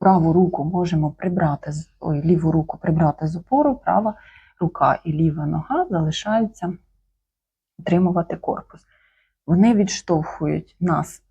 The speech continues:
тіло відштовхують від підлоги. Ми відчуваємо, як тут працюють м'язи кору.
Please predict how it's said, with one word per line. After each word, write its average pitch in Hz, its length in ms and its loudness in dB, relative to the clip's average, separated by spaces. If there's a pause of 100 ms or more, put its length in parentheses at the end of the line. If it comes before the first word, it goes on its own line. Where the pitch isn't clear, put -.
тіло 156 300 2
відштовхують 151 800 -4
від 190 160 -6
підлоги. 151 540 -2 (1300)
Ми 247 140 6
відчуваємо, 214 1120 2 (300)
як 170 400 0
тут - 160 -12
працюють 220 680 -6
м'язи 165 360 0
кору. 165 480 -4